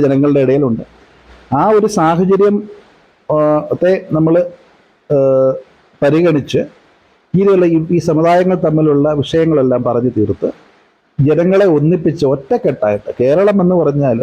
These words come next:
ഇവിടെ ഹിന്ദു എന്നോ മുസ്ലിം എന്നോ ക്രിസ്ത്യാനി എന്നോ ഒന്നും ഒരു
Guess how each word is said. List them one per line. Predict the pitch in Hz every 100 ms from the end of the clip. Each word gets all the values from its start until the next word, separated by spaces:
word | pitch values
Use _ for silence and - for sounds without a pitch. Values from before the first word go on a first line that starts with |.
| -
ഇവിടെ | 120 139 151 117
ഹിന്ദു | 127 156 151
എന്നോ | 143 151
മുസ്ലിം | 117 147 143 143
എന്നോ | 127 139 123 107
ക്രിസ്ത്യാനി | 107 143 151 135
എന്നോ | 139 127
ഒന്നും | 127 147 - - -
ഒരു | 180